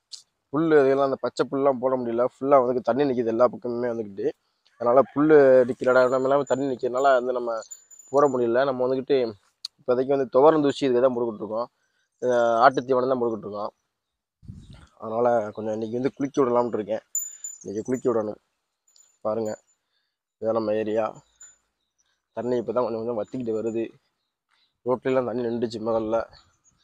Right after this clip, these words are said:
இப்ப பாத்தீங்கன்னா, தண்ணி கொஞ்சம் வத்திருச்சு. வெளியெல்லாம் வத்திருச்சு கொஞ்சம். இதுக்கு முன்னாடி பழைய வீடியோல வந்துட்டு நான் காட்டுறேன் உங்களுக்கு. ஃபுல்லாமே தண்ணி நிக்கும். இந்த road, அப்புறம் பாத்தீங்கன்னா, அந்த scooty நிக்கிற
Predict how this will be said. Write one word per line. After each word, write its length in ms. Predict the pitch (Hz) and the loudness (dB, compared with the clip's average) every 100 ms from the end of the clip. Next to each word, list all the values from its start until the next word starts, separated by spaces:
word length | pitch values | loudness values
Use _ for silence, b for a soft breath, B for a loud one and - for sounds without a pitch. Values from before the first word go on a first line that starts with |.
| _ _ - | _ _ -12
இப்ப 60 | 113 | -8
பாத்தீங்கன்னா, 320 | 110 123 117 | -4 -4 -4
தண்ணி 180 | - 123 120 | -6 -8 -6
கொஞ்சம் 300 | 107 107 104 | -8 -8 -10
வத்திருச்சு. 480 | 98 131 120 107 117 - _ _ _ _ _ _ - - | -8 -6 -6 -6 -12 -14 _ _ _ _ _ _ -20 -18
வெளியெல்லாம் 440 | - 120 123 127 120 | -12 -6 -2 -2 -2
வத்திருச்சு 400 | 104 131 117 120 | -4 -6 -6 -8
கொஞ்சம். 320 | 113 113 - - _ _ _ _ _ - - | -10 -10 -12 -18 _ _ _ _ _ -20 -20
இதுக்கு 240 | - 131 | -6 -2
முன்னாடி 200 | 139 151 | 0 0
பழைய 260 | - 147 147 | 2 4 6
வீடியோல 280 | 151 156 139 | 4 4 4
வந்துட்டு 260 | 139 135 | 2 0
நான் 160 | 127 110 | 0 4
காட்டுறேன் 340 | 131 120 131 | 4 4 0
உங்களுக்கு. 280 | 117 110 95 | -2 -6 -8
ஃபுல்லாமே 320 | 127 131 127 | -4 -2 -4
தண்ணி 220 | 123 117 | -8 -10
நிக்கும். 320 | 120 113 107 110 | -10 -10 -12 -10
இந்த 160 | 110 | -6
road, 280 | 117 117 117 113 123 _ _ _ B B B - | -4 -4 -4 -6 -6 _ _ _ B B B -20
அப்புறம் 240 | - 110 123 | -8 -4 -2
பாத்தீங்கன்னா, 220 | 120 127 | 0 -2
அந்த 120 | 120 | -4
scooty 360 | - 143 127 135 117 | -8 -14 -8 -4 -4
நிக்கிற 260 | 113 104 | -6 -6